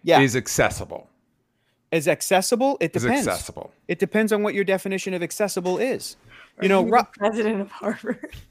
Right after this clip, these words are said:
Speaker 3: <laughs> It
Speaker 1: No.
Speaker 3: it depends.
Speaker 1: No, I mean, honestly, it's, it's, we gotta define the parameters 'cause Roxy's ju-, is just describing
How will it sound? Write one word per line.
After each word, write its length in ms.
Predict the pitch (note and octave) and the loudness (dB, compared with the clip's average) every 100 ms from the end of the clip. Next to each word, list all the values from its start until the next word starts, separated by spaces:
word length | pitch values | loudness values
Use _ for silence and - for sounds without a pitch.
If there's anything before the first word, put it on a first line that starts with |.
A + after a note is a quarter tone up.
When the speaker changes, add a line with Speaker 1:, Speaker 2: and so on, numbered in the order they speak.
| - | -20
Speaker 3:
<laughs> 320 | - - - | -18 -18 -8
It 300 | E4+ - G#3+ | -8 -6 -2
Speaker 1:
No. 220 | G3 E4 F#4 - B2+ | 0 2 0 -10 -8
Speaker 3:
it 140 | F4 D#4+ | -8 -6
depends. 960 | A#3+ A#3+ - E4+ - - - - - | -4 -4 -2 -2 -2 -14 -14 -20 -4
Speaker 1:
No, 180 | A#3 F#4+ | 2 4
I 60 | C#4+ | 6
mean, 180 | C4 B3 | 4 4
honestly, 540 | C#4 F4 - E3+ D3 | 2 0 0 0 0
it's, 180 | E3+ - | -2 0
it's, 260 | F#3+ F3+ - | -2 -2 -6
we 200 | F3+ G3 | -6 2
gotta 240 | B3 A#3+ | 4 4
define 480 | F3+ D#3+ F3+ G#3+ A3 | 2 -4 -2 -2 -2
the 80 | G#3 | -2
parameters 500 | F3+ E3+ F3+ C#3 A#2 | 0 0 2 0 -2
'cause 140 | D3+ | -4
Roxy's 420 | F#3 C4 - C4+ G3+ | 0 -2 -2 -6 0
ju-, 140 | G#3+ | 2
is 240 | - A3 F3+ | 2 0 0
just 280 | G3+ F#3 F3 | 0 0 -2
describing 640 | D#3 E3+ D#3+ D#3 C#3+ | -2 4 4 4 -2